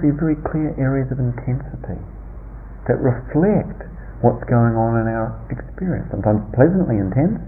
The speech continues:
sometimes intense in a difficult way for us, a challenging way. And to actually explore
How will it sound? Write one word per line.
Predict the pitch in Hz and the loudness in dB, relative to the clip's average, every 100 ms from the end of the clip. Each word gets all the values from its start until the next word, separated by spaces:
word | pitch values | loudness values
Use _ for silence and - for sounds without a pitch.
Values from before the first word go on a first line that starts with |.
| - - - - - | -12 -12 -14 -14 -2
sometimes | 135 147 147 147 147 147 - - - - - - - - - - | 2 2 4 4 4 0 -6 -14 -14 -14 -14 -14 -14 -16 -4 0
intense | 113 123 131 127 | 2 2 0 0
in | 127 | 2
a | 120 | 2
difficult | 139 - 139 - - | 0 -2 -4 -4 -4
way | 87 87 | -4 -4
for | - - | -8 -8
us, | - | -8
a | - | -6
challenging | - 117 120 117 90 | 0 2 2 0 -4
way. | 87 - - - - - - - - | -6 -10 -12 -12 -12 -12 -12 -10 -2
And | 147 | 2
to | 170 | 4
actually | 180 - 110 | 4 2 -4
explore | 170 - - - - 139 185 202 110 | -4 -6 -12 -4 4 6 6 6 2